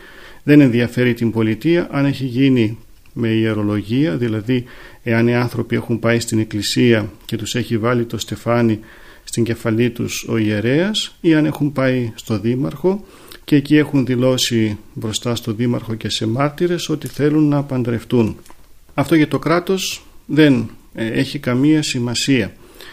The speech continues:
Όμως για εμάς τους πιστούς, για τους ανθρώπους που, ε, θέλουν να τηρούν το θέλημα του Θεού,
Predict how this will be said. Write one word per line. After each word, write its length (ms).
Όμως 300
για 460
εμάς 380
τους 440
πιστούς, 440
για 120
τους 200
ανθρώπους 520
που, 600
ε, 360
θέλουν 480
να 140
τηρούν 320
το 100
θέλημα 480
του 120
Θεού, 380